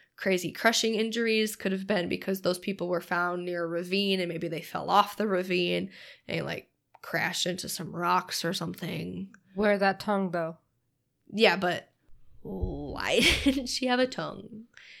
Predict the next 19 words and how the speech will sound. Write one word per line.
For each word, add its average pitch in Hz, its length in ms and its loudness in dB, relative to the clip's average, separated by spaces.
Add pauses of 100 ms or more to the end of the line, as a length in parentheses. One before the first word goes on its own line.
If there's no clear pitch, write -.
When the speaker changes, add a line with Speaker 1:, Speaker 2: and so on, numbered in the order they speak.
(220)
Speaker 1:
And 185 460 0
there's 247 240 6
still, 262 520 6 (920)
those 233 180 6
are 233 100 8
the, 220 180 8
like, 202 280 2
main 202 460 4
theories, 262 520 4
but 220 140 4
I'm 226 100 4
still 220 260 2
just 220 180 -2
like, 196 280 0
I 185 140 2
have 190 120 4
so 170 160 -4
many 160 200 -4
questions. - 720 -4